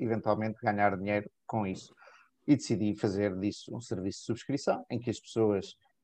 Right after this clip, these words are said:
têm acesso às minhas análises e às minhas escolhas de ações.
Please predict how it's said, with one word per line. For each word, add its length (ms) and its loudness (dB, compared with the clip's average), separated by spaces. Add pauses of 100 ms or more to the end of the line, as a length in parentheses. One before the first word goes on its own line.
(180)
têm 220 0
acesso 720 0
às 160 0
minhas 180 -6
análises 640 2
e 140 4
às 160 4
minhas 200 -4
escolhas 560 0
de 120 0
ações. 400 -4